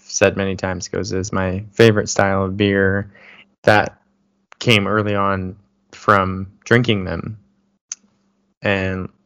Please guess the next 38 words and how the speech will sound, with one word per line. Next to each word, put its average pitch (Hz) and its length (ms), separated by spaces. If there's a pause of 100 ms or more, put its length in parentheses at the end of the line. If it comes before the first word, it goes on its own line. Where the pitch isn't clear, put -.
(320)
uh, 98 280 (160)
but 101 240 (260)
the 104 240
love 104 320
kind 101 220
of 87 100
grew 98 640 (220)
as 98 300
I 92 320
learned 95 380
more 92 300
of 95 480
the 90 100
history. 90 800 (800)
And, 90 800
um, 87 640 (180)
you 139 140
know, 101 220
some 156 240
of 156 80
the 123 80
themes 120 360
are 104 460 (140)
similar 110 640
to - 220
other 101 140
styles 98 380
of 95 100
beer 98 500 (200)
that 95 100
we've 101 260
done 98 280
deep 95 180
dives 95 260
on, 95 320
right? 92 340
Where, 92 340
like, 87 280